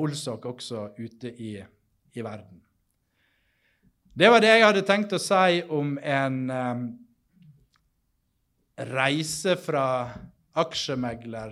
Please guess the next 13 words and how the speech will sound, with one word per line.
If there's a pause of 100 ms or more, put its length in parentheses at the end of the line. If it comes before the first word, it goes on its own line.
til
å
stå (100)
utover
og
se (580)
på
en
sånn
fin (580)
forsamling. (920)
Jeg
skal